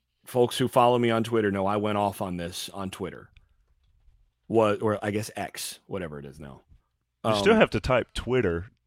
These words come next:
Speaker 2: to get to X. It makes no
Speaker 1: Whatever.
Speaker 2: sense. But the point.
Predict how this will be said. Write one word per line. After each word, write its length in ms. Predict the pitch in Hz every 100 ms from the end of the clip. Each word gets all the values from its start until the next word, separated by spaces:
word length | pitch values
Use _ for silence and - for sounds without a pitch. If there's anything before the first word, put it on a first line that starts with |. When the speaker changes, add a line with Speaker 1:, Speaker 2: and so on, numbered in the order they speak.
| -
Speaker 2:
to 100 | 104
get 320 | 113 104 -
to 220 | - -
X. 320 | 87 87 -
It 80 | 92
makes 220 | 101 101
no 60 | 92
Speaker 1:
Whatever. 240 | 90 -
Speaker 2:
sense. 240 | 80 - _
But 220 | - 120
the 80 | -
point. 300 | - 95 80